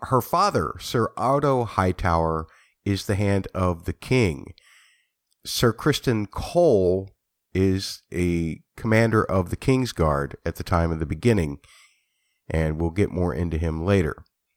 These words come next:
Now, let's go to the prominent blacks. They are seated on Dragonstone, and they have crowned Queen Rhaenyra, who is the daughter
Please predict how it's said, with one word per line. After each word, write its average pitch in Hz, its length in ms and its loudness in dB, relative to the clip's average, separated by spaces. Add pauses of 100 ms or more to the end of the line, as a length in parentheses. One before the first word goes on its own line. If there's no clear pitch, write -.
(1040)
Now, 127 300 2 (160)
let's 120 200 2
go 135 280 4
to 113 400 2
the 107 200 0
prominent 120 680 0 (220)
blacks. - 640 0 (120)
They 120 220 4
are 165 140 4
seated 135 400 0
on 104 200 2
Dragonstone, 101 960 0 (440)
and 92 180 -2
they 156 280 2
have 98 520 0 (380)
crowned 90 540 2 (120)
Queen 117 640 2 (260)
Rhaenyra, 101 680 2 (920)
who 104 200 -2
is 104 440 -2
the 95 200 -4
daughter 113 560 2